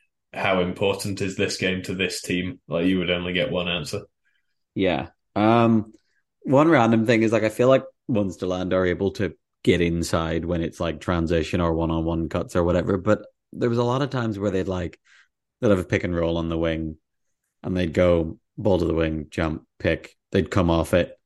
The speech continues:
Speaker 2: and then it wouldn't be like, "Can I come off this and get inside?" or, "Can I come off this and draw help and kick to a shooter?" But it'd be like, come off the pick and roll, defense recovers immediately. Okay, back to a post up. Like, and you're kind of just back to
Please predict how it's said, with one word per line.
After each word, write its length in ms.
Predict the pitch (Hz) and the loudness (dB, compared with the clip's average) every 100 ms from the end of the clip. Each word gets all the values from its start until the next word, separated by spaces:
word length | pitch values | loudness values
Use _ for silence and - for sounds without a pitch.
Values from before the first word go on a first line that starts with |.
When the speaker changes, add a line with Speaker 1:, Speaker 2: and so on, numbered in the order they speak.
| _ _ _ _ _ _ - | _ _ _ _ _ _ -4
Speaker 2:
and 160 | 104 95 | 2 4
then 140 | 90 | 4
it 80 | 90 | 4
wouldn't 240 | 92 87 85 | 2 2 2
be 120 | 85 | 2
like, 240 | 82 78 | 2 -2
"Can 140 | - 87 | -4 -4
I 80 | |
come 180 | 80 87 | -2 -2
off 180 | 80 76 | -2 0
this 200 | 87 - | -2 -2
and 100 | 85 | -4
get 120 | 82 | -4
inside?" 400 | 80 80 82 80 80 | -4 -4 -4 -4 -4
or, 60 | |
"Can 180 | 78 82 | -6 -8
I 80 | 80 | -4
come 180 | 87 80 | -2 -2
off 160 | 78 | -2
this 220 | 92 92 | -4 -4
and 80 | 90 | -2
draw 180 | 90 85 | 0 0
help 220 | 80 80 | 0 -2
and 120 | 85 | -4
kick 180 | 90 78 | -4 -4
to 100 | 98 | -2
a 40 | 87 | 0
shooter?" 280 | 95 87 | 2 2
But 100 | 82 90 | 4 2
it'd 80 | 82 | 4
be 80 | |
like, 260 | 95 90 - _ - - - | 2 2 -4 _ -20 -18 -2
come 120 | 107 | 2
off 200 | 101 87 | 2 0
the 80 | 85 | -4
pick 160 | 90 - | -6 -2
and 100 | 85 | 0
roll, 400 | 82 82 80 _ _ _ _ _ _ _ - | 2 0 -4 _ _ _ _ _ _ _ 0
defense 380 | 104 - 87 80 | 2 2 -2 -2
recovers 720 | 80 90 82 85 80 78 - _ - | -2 0 2 4 2 0 -10 _ -4
immediately. 840 | 92 87 82 85 85 87 82 - _ _ _ - | 0 0 0 0 0 0 0 -4 _ _ _ -8
Okay, 320 | 104 92 90 82 | -4 0 0 2
back 340 | 80 82 - | 0 -2 -6
to 160 | - 87 | 0 0
a 60 | |
post 320 | - 85 76 - | 2 -2 -2 -4
up. 180 | 85 _ - | -4 _ 0
Like, 200 | 110 104 | 2 4
and 100 | 101 | 2
you're 100 | 95 | 2
kind 240 | - 87 | 0 -2
of 80 | 85 | 0
just 220 | 92 - | -2 0
back 260 | 95 82 - | -4 -6 -6
to 320 | 101 85 85 | -2 0 -2